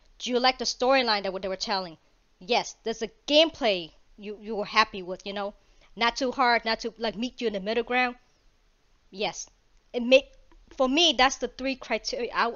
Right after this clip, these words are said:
I'm looking for in a game. Overall, how is my enjoyment for the game? How, you know, and the graphics, everything, yes. But overall, do you enjoy, do you love the game? I did. I did with Horizon Forbidden West. I can't say the same about God of War.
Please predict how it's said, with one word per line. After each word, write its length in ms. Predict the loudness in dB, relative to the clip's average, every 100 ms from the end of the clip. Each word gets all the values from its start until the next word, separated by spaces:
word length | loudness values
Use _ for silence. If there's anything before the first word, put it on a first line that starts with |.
| -6
I'm 180 | -6 -6
looking 280 | -8 -10
for 200 | -12 -10
in 100 | -10
a 40 | -10
game. 280 | -8 -8 -12 -20 -6
Overall, 440 | -4 -2 -2 -4 -6 -20 -20 -10
how 320 | 2 2 2
is 140 | -2
my 160 | -4 -6
enjoyment 480 | -6 -8 -8 -8 -12
for 160 | -12
the 80 | -10
game? 340 | -10 -10 -10 -20 _ _ -8
How, 200 | -4 -4 -4
you 120 | -6
know, 160 | -6
and 120 | -6 -8
the 60 |
graphics, 600 | -2 2 2 0 -8 -8
everything, 420 | -2 -2 -2 -8 -4
yes. 200 | -4 -4
But 240 | -8 -8 -4
overall, 480 | -4 -2 -2 -2 -6 _ _ _ _ _ -12
do 100 | -8
you 280 | -4 -2 -2
enjoy, 440 | -2 -2 0 0
do 80 | -2
you 120 | -8
love 320 | -6 -4 -4 -4
the 80 |
game? 300 | -2 -2 -2 -6 _ _ _ _ _ _ _ _ _ -20 -6 2
I 140 | 2
did. 260 | 6 4 6
I 140 | 4 4
did 180 | 2
with 100 | -2
Horizon 400 | -4 0 0 -2
Forbidden 340 | -6 -6 -6 -8
West. 220 | -10 -6
I 60 | -6
can't 240 | -4 -6
say 180 | 0 0
the 100 | 0
same 280 | -4 -4 -4
about 240 | -4 -4
God 160 | -4 -4
of 140 | -6
War. 240 | -10 -12